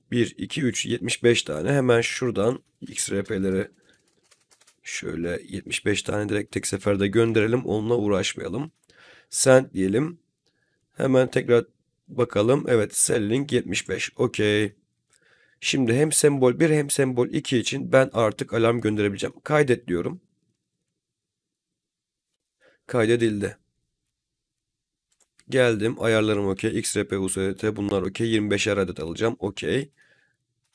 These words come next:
Geldim, alarm ekle, bildirimlere bakıyorum. Adresimi zaten bir kere yazınca değiştirmedikçe hep, e, burada kalıyor ama siz yine de kontrol edin. Tamam, gelelim X R P,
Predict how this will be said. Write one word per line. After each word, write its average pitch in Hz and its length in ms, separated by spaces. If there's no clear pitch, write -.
Geldim, 120 680
alarm 107 400
ekle, 120 400
bildirimlere 104 520
bakıyorum. 98 440
Adresimi 123 480
zaten 120 340
bir 117 60
kere 120 140
yazınca 120 520
değiştirmedikçe 110 680
hep, - 280
e, 82 160
burada 110 240
kalıyor 135 320
ama 98 180
siz 110 180
yine 104 200
de 113 60
kontrol 104 440
edin. 113 360
Tamam, 120 540
gelelim 101 460
X - 260
R 98 140
P, 107 360